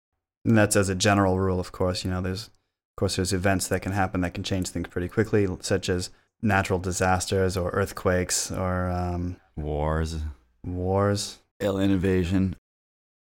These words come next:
Speaker 1: When we start talking about change, uh, there's a few different forms that that could take. It could be a cyclical change, which is something that basically repeats within a certain time frame,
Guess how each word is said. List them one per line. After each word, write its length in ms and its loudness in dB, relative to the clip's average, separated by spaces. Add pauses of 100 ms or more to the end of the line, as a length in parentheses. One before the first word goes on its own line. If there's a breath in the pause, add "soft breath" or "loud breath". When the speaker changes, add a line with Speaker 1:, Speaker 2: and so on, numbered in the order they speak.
(120)
Speaker 1:
When 140 6
we 80 6
start 240 6
talking 300 6
about 200 4
change, 580 4
uh, 160 2
there's 200 0
a 40 -2
few 140 2
different 260 0
forms 280 2
that 140 -4
that 180 -2
could 100 -10
take. 460 2
It 80 -8
could 140 -6
be 360 -2 (280)
a 40 -8
cyclical 460 4
change, 340 2
which 160 -4
is 100 -2
something 320 2
that 220 0
basically 320 -2
repeats 680 0
within 300 0
a 100 -4 (140)
certain 300 -2
time 260 2
frame, 400 0